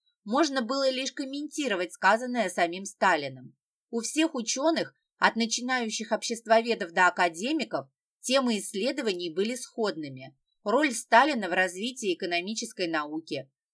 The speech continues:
значение труда Сталина, экономические проблемы социализма в С С С Р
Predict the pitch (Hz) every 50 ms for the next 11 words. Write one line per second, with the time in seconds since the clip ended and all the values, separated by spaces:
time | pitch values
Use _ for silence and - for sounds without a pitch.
0 | _ _ - 180 165 202 220 220 220 - 302 302 311 277 240 214 - 214 214 214
1 | 196 233 233 240 220 - - - - 226 233 269 285 262 196 175 151 - - _
2 | 220 220 - 240 233 233 247 240 254 277 277 269 247 226 - 233 220 - - 220
3 | 208 190 202 220 269 285 262 226 - 202 170 - - 202 185 180 180 214 233 233
4 | 233 208 175 170 175 - - 175 165 - 180 170 - - 233 254 311